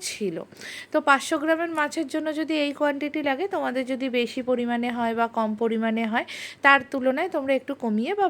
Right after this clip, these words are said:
বাড়িয়ে নিতে পারো। দেখো বন্ধুরা, গল্প করতে করতে আমার মাছটার এক পিঠ ভাজা হয়ে গেছে। মাছটা একটুখানি বেশি করে ফ্রাই করতে হবে।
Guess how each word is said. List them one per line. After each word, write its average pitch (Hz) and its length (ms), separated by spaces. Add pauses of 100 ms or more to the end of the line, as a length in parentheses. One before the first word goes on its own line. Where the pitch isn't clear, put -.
বাড়িয়ে 208 260 (100)
নিতে 196 280
পারো। 185 220 (320)
দেখো 302 340
বন্ধুরা, 359 320
গল্প 233 420
করতে 294 240
করতে 330 260
আমার 302 300
মাছটার 233 400
এক 233 140 (100)
পিঠ 311 120 (120)
ভাজা 196 260
হয়ে 175 280
গেছে। - 240 (400)
মাছটা 302 300 (120)
একটুখানি 370 600
বেশি 285 340
করে 311 160
ফ্রাই 226 300
করতে 240 420
হবে। 226 200